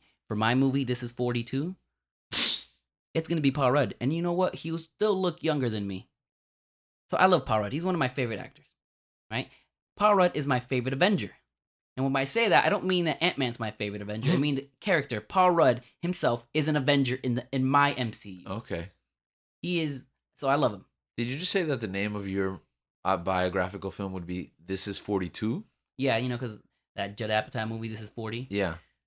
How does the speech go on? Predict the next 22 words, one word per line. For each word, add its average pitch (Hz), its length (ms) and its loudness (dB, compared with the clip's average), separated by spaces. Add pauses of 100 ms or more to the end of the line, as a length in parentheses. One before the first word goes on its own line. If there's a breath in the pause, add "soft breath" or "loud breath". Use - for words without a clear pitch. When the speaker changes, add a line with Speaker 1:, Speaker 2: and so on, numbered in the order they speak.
(240)
Speaker 2:
Oh, 135 180 12
so 131 200 6
it, 110 180 2
it 113 60 2
would 110 100 2
be, 120 80 2
like, 104 160 2
forty 120 520 2
and 95 140 -4
then 104 120 -4
the 98 80 -6
number 107 280 0
two, 185 380 0
or 101 120 2
you, 101 320 0
or 101 200 2
it 107 60 2
would 101 120 -4
start 107 260 2
when 95 220 -2
you're 98 140 -2
forty-two? 92 580 -4